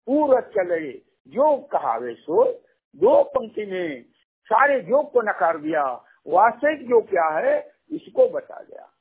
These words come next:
इसीलिए मन को जो गति जा रही है बाहर, उसको उलटना है। उलटने में क्या करना है, ये भी एक लोग गलती कर,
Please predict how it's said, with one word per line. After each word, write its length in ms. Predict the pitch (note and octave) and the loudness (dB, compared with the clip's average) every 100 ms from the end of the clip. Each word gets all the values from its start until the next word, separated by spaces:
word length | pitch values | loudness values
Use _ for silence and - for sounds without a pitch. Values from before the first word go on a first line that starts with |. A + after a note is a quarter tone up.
| _ _ A3 | _ _ -14
इसीलिए 500 | A3 D4+ D4 B3 A3 | -10 -8 -4 -4 -4
मन 420 | D#3 F3 B3+ C4 | -4 -2 -2 -2
को 200 | C#4+ C#4+ | -2 -2
जो 140 | C4 A3 | 0 0
गति 440 | D#3 E3 A#3 A#3 | 0 -4 -4 -4
जा 200 | E3+ F3 | 0 2
रही 220 | G3+ G#3 | 2 2
है 180 | G3+ C#3 | -2 -2
बाहर, 600 | B2 C#3 C#3+ F#3+ C4 C#4+ - _ - | -2 0 2 2 4 2 -4 _ -12
उसको 280 | F#3+ - A#3+ | -10 -2 -2
उलटना 760 | - G#3+ C4 C4+ C4 B3 E3+ C3 | 0 0 0 0 -4 -4 -6 -8
है। 160 | G#2+ - _ _ _ F3+ | -14 -18 _ _ _ -4
उलटने 440 | G3+ B3 C4 C#4+ | -2 0 0 0
में 140 | D4 C#4 | 0 0
क्या 180 | C#4+ | 0
करना 340 | C4+ C#4 C4 C4+ | 0 0 -2 -2
है, 200 | C4+ C4 - _ _ _ _ _ _ - | 0 -2 -4 _ _ _ _ _ _ -2
ये 100 | A#3 | 0
भी 200 | B3+ C#4 | 4 4
एक 120 | C4 B3+ | 2 0
लोग 180 | B3 | -4
गलती 280 | F#3 G3+ G#3+ | -4 -6 -8
कर, 120 | G3 | -8